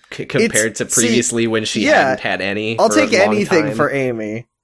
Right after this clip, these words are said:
Speaker 2: So, like,
Speaker 1: Huh?
Speaker 2: Amy likes French horns, and she likes, like, terrible jokes.
Speaker 1: Yeah.
Speaker 2: Yeah.
Speaker 1: Uh, yeah. It,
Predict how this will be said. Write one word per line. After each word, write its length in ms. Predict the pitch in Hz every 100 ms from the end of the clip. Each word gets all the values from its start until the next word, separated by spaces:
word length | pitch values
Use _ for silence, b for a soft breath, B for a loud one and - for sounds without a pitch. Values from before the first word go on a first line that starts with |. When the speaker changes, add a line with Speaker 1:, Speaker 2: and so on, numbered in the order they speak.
| _
Speaker 2:
So, 180 | - 170
like, 160 | 160 151
Speaker 1:
Huh? 80 | 180
Speaker 2:
Amy 200 | 196 202
likes 300 | 175 185 -
French 340 | 202 196 -
horns, 400 | 147 123 127 127
and 140 | 139 131
she 140 | 139
likes, 300 | 127 123 - -
like, 300 | 147 123 -
terrible 440 | 156 123 117 113
jokes. 640 | 110 101 104 127 - - - _ _ _ _ _ _ _ _
Speaker 1:
Yeah. 340 | 240 311 - 113 _ _
Speaker 2:
Yeah. 220 | 440 -
Speaker 1:
Uh, 40 | 98
yeah. 280 | 202 - - _ _ _
It, 200 | 139